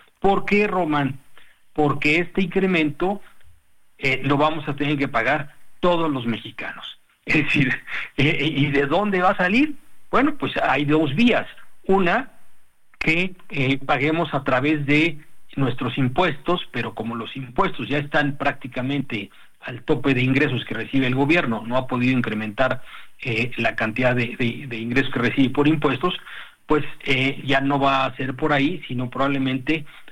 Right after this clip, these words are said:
a partir de la contratación de deuda del gobierno federal. Y la pregunta es, ¿y quién va a pagar esta deuda? Pues todos los mexicanos. La vamos a pagar en los próximos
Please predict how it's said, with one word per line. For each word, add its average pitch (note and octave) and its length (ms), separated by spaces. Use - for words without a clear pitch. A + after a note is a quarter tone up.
a - 160
partir C#3+ 320
de D3 60
la B2+ 160
contratación B2 880
de B2 240
deuda D#3+ 680
del B2+ 220
gobierno A2+ 480
federal. G2+ 420
Y F#3+ 300
la - 180
pregunta D#3 460
es, E3+ 140
¿y F3+ 200
quién F#3+ 280
va F3+ 80
a D#3+ 80
pagar E3+ 320
esta E3 280
deuda? D#3+ 360
Pues A3 240
todos F#3 320
los C3 160
mexicanos. A#2+ 760
La - 140
vamos D#3+ 260
a G3+ 100
pagar E3+ 300
en D3 140
los B2+ 120
próximos D3+ 640